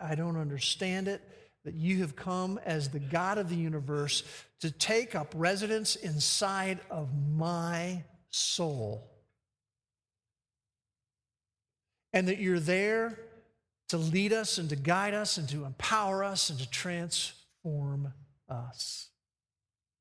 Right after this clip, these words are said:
So often we can go through life with our chin on the ground,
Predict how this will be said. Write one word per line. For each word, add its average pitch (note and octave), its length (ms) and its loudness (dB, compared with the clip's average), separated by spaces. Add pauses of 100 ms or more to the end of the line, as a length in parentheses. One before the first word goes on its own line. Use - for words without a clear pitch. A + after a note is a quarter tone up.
(1800)
So D#3+ 240 -2
often E3+ 340 2
we D3+ 80 2
can D3+ 180 -2
go D#3 200 0
through E3+ 180 -4
life D#3 320 -2
with C#3+ 140 -6
our B2+ 100 -4
chin E3+ 380 -2
on D#3 160 -6
the C3+ 80 -4
ground, C#3 580 -4